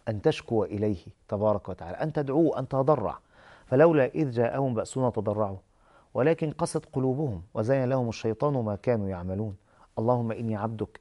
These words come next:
ابن عبدك، ابن أمتك، ناصيتي بيدك، في قبضتك، ماض فيها حكمك، عدل فيها قضاؤك. أسألك بكل اسم هو لك، سميت به نفسك، أو أنزلته في كتابك، أو علمته أحد من خلقك، أو استأثرت به في علم الغيب عندك، أن تجعل القرآن العظيم ربيع قلبي ونور صدري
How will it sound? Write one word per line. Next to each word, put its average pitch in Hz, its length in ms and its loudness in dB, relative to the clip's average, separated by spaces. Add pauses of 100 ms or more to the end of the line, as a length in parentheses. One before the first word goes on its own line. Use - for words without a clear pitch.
ابن 113 220 -6
عبدك، 117 560 -6
ابن 110 160 -8
أمتك، 123 580 -8
ناصيتي 127 520 -4
بيدك، 135 320 -4
في 156 140 -4
قبضتك، 127 640 -4 (340)
ماض 131 300 2
فيها 123 200 -4
حكمك، 127 440 -4
عدل 127 340 2
فيها 131 180 -4
قضاؤك. 120 640 -2 (420)
أسألك 165 480 -2
بكل 156 380 0
اسم 127 240 -4
هو 113 160 -2
لك، - 320 -6 (360)
سميت 127 440 0
به 110 240 0
نفسك، 117 440 -6
أو 107 160 -6
أنزلته 113 460 0
في 110 180 -6
كتابك، 120 500 0
أو 127 180 -2
علمته 113 580 -2
أحد 120 220 -4
من 113 160 -4
خلقك، 131 500 -6 (420)
أو 160 120 4
استأثرت 147 640 -2
به 135 220 2
في 120 180 -2
علم 139 160 -2
الغيب 131 320 0
عندك، 135 500 0
أن 113 120 -8
تجعل 143 320 0
القرآن 131 480 -4
العظيم 123 460 -2
ربيع 120 360 0
قلبي 113 400 -4
ونور 131 320 -2
صدري 117 380 -2